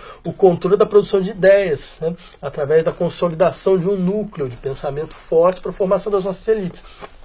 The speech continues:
Então, o que acontece a partir dos anos cinquenta, esse núcleo ele vai saindo um pouco des-, desse, dessa função, vai se transformando no, no espaço fundamental <clears throat> de crítica social no Brasil, né? Quer dizer,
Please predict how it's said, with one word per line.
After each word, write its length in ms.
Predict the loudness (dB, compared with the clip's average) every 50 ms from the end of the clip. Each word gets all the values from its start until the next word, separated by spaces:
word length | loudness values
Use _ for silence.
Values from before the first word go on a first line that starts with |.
| -20 -20 -20 -20 -20 -20 -20 -20 -20 -12 -6
Então, 140 | -4 2
o 20 | 4
que 80 | 6
acontece 520 | 6 6 6 6 6 6 6 6 6 6 4
a 40 | 0
partir 320 | 0 -2 -4 -4 -6 -8
dos 200 | -6 -6 -4 -4
anos 160 | -4 -4 -6
cinquenta, 840 | -10 -10 -10 -10 -2 0 2 2 2 0 -2 -6 -8 -8 -8 -10 -14 -20 -20 -20 _ -8 -4
esse 340 | -4 -2 -2 -2 -2 -2 0
núcleo 400 | 0 0 0 0 -2 -4 -4 -2
ele 80 | -2
vai 200 | 0 2 2 0
saindo 580 | 0 0 0 2 2 4 2 2 0 -2 -4 -4
um 80 | -6 -4
pouco 500 | -4 -4 -4 -4 -6 -8 -8 -8 -8 -10
des-, 520 | -2 0 2 2 2 0 -8 -12 -12 -14 -16 -18 -18 -14 -8
desse, 640 | -4 -4 -4 -4 -4 -6 -6 -6 -8 -8 -8 -10 -14 -18 -20 -20 -20 -20 -20 -20 -20 _ _ _ -20 -20 _ -20 -20 -6
dessa 340 | 0 2 2 4 4 2 0
função, 680 | 0 0 0 0 0 0 0 2 4 4 4 2 0
vai 140 | -2 -4 -4
se 60 | -4
transformando 480 | -4 -6 -4 -2 0 0 0 0 0 2
no, 300 | 2 2 2 2 0 -4
no 140 | -8 -6 -6
espaço 640 | -4 -6 -4 0 2 2 4 4 2 0 -4 -10
fundamental 880 | -8 -6 -2 0 0 2 2 0 -2 -4 -2 0 4 4 4 4 2 0 -4 -4 -4
<clears throat> 160 | -4 -6 -6
de 140 | -4 -4 -4
crítica 360 | -4 -4 -4 -4 -2 -2 -2
social 300 | -2 -2 -2 -2 0 0
no 60 | 0
Brasil, 500 | 0 0 0 -2 -2 -4 -6 -8 -8 -8 -12 -14 -8
né? 180 | -6 -6 -6 -6 -10 -16 -20 -20 -20 -20 -20 -20 -18 -14
Quer 60 | -4
dizer, 200 | 0 0 0 0